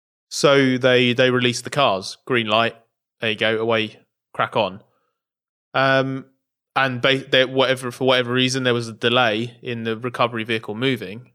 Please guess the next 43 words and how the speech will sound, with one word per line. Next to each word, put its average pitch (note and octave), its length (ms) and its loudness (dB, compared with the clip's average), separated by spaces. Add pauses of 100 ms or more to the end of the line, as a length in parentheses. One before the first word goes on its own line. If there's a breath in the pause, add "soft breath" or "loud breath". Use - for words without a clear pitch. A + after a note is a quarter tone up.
(120)
which A#2+ 260 -12
meant A#2 220 -6
that, G#2+ 180 -8 (380)
uh, G#2+ 420 -6 (100)
they B2 120 0
ne-, A2+ 240 -6
that B2 200 -6
Masi A#2+ 300 -2
needed G#2+ 240 -6
to A#2+ 60 -18
basically A2+ 260 -6
scramble A2 540 -6
the A2 80 -10
double A2 260 -4
waved G#2+ 300 -4
yellows G#2 360 -2
at F#2 140 -14
turn G#2 240 -6
eight G#2+ 260 -10 (1040)
for C3+ 160 2
that B2 180 2
section - 380 -4
of G2+ 100 -10
the G#2+ 80 -10
track, - 580 -6 (380)
uh, A#2 220 0
to B2+ 120 -10
slow B2 340 0
the A2+ 100 -10
ca-, - 140 -10
or B2 160 0
to A#2+ 160 -6
basically A2 440 -4 (300)
ensure B2+ 500 0
that G#2+ 140 -10
the A#2 60 -10
cars A2 360 0
were, A2+ 200 -2
were, A#2 240 -4
were A#2 120 -4
going A2+ 240 -2
slowly, A2 520 0
because A2+ 580 -6